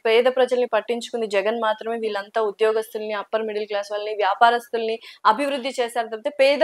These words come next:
ప్రజల్ని పట్టించుకుంది, అలాగే, ఆ, ఏవైతే గవర్నమెంట్ స్కూల్స్ ఉన్నాయో విద్యార్థుల్ని పట్టించుకుంది మా జగనే, so మా జగనే రావాలి మళ్ళీ అంటున్నారు. మీరు చూస్తే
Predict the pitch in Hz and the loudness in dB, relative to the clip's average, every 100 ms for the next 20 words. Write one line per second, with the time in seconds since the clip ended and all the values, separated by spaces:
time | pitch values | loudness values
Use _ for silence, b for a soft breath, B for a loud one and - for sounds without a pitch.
0 | 311 254 240 285 285 233 - 262 - 269 | 2 2 2 0 0 -2 -2 -8 -6 -6
1 | 247 311 - b b 214 247 269 294 254 | -4 -4 -6 b b 6 8 8 6 2
2 | - 214 214 226 254 247 220 254 277 277 | 0 -4 0 2 2 4 6 4 0 -4
3 | - 262 247 240 220 220 214 202 277 269 | -6 -6 -6 -4 -2 -2 -4 -2 0 2
4 | 262 262 220 202 254 - 254 240 220 202 | 0 -4 -4 -4 -6 -6 -8 -6 -4 -4
5 | 202 214 240 247 214 190 196 202 277 277 | -6 -6 -8 -8 -10 -8 -6 0 2 6
6 | 233 240 240 214 226 220 - 220 220 277 | 6 6 2 -6 -6 -8 -8 -8 -4 -4
7 | 294 294 269 311 | -2 -6 -2 0